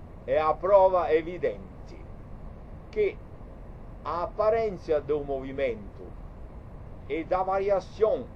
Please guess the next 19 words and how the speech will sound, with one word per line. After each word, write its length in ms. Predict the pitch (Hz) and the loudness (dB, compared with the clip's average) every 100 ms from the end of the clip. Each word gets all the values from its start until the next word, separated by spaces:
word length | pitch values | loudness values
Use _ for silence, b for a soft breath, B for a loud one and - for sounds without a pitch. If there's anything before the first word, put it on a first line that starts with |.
| - - - - - - | -14 -12 -12 -12 -12 -10
do 80 | 131 | -6
passar 520 | 151 135 - 196 185 | -4 -6 -2 0 2
a 100 | 156 | 0
ser 460 | - - 117 101 110 165 - - - - - - - | -2 -6 -4 -4 -6 -10 -12 -14 -14 -14 -14 -12 6
pode 320 | 196 156 135 | 6 8 2
também 680 | - 151 160 233 240 160 120 - | 2 0 2 0 0 -4 -8 -10
ser 400 | - 151 143 139 | -2 0 0 -2
só 320 | - 262 233 - | 2 4 4 2
uma 300 | 196 208 190 - - | -8 -6 -8 -10 -10
aparência 800 | 185 202 220 247 233 - 214 190 - | -8 -4 -2 -2 -6 -4 -4 -4 -12
cinemática, 760 | 220 214 202 139 92 - - - - - - - - - - - - - - - - | -10 -6 -4 -6 -8 -12 -14 -14 -14 -12 -14 -12 -14 -14 -14 -12 -12 -12 -12 -12 0
toda 280 | 247 240 226 | 2 4 2
incluída 800 | 214 - 208 233 247 240 262 - - - - - - - - - - | 0 -4 -6 -4 -6 2 2 0 -12 -14 -14 -14 -14 -14 -14 -14 -10
num 340 | 202 269 180 120 - - | -2 -2 -2 -8 -14 -6
codificado 1080 | 175 190 151 202 - 208 - 233 247 247 262 - - - - - - - | -6 -6 -8 -12 -12 -6 -4 -2 -2 -4 -10 -12 -14 -16 -16 -16 -14 2
ser 240 | 254 240 - | 2 2 0
todo 360 | - 240 240 247 | 4 4 10 8
o 40 | |
possível 680 | 240 226 214 - 123 104 98 | 10 4 4 -4 -8 -6 -8